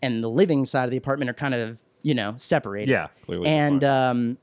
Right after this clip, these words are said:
Speaker 1: so I, I step out my door, which is right next to the bathroom that I share with one other roommate. Then we, uh, whose name is Philip.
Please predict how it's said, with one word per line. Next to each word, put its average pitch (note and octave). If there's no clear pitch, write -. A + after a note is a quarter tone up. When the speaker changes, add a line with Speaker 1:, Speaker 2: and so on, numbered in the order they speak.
Speaker 1:
so D#3
I, D3+
I C#3
step G#3+
out B3
my F3
door, C#3
which B2+
is A#2
right D#3
next D#3
to -
the C3
bathroom G#2+
that B2+
I A2+
share C3+
with A#2+
one B2+
other A#2
roommate. G2+
Then D#3
we, D3
uh, C3+
whose C3+
name C3+
is C3
Philip. G#2+